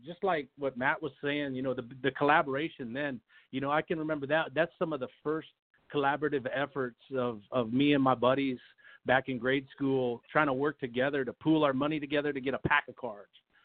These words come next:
And then we'd split the pack of cards amongst favorite teams and players, you know, and there, there was just a, there was a brotherhood that we didn't even know we were getting involved in that was going on at that time. So,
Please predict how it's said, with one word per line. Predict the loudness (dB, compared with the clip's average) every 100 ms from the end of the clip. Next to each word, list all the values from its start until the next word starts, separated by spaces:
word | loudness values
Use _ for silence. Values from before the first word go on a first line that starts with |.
| -20 -8
And | -4
then | -4 -4 -6 -8 -2
we'd | 0 0 2
split | 0 2
the | -2
pack | -4 -6
of | _
cards | -14 -12 -12 -16
amongst | -20 -20 _
favorite | -18 -18 -20
teams | -18 -16 -16
and | -18 -10
players, | -6 -4 -4 -6
you | -10
know, | -10 -8 -6
and |
there, | -4 -4
there | -4
was | -6
just | -6 -8
a, | -8 -10 _ _
there | -2
was | -2
a | -2
brotherhood | -2 0 2 0 2 0 0
that | -4
we | -2
didn't | -4 -6
even | -8 -4
know | -2
we | 0 -2
were | -4 -6 -8 -14 -4
getting | -4 -4
involved | -8 -4 -2 -2 -6
in | -8 -10 -14 _
that | 2
was | 2 0
going | 2 2
on | 0 -4 -4
at | -6
that | -8 -2
time. | 0 0 -2 -6 -4
So, | -2 -2